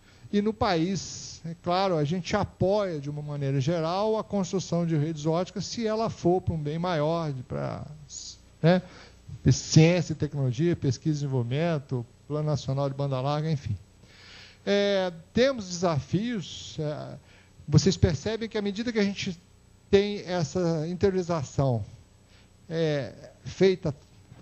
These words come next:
principalmente através de parceiros, não é aquele comodismo de uma Oi, uma Telefônica, também não é nada cômodo cobrar delas um S L A, mas, enfim, utopicamente fosse fácil, né, reclamar um circuito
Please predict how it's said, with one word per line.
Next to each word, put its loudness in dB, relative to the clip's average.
principalmente 2
através 0
de -6
parceiros, -2
não -4
é 0
aquele -6
comodismo 0
de -4
uma 0
Oi, 2
uma -6
Telefônica, -2
também -6
não -4
é -4
nada -2
cômodo 0
cobrar 0
delas 0
um -2
S -4
L -2
A, 0
mas, -2
enfim, -2
utopicamente 0
fosse -2
fácil, -4
né, -8
reclamar 0
um 2
circuito -2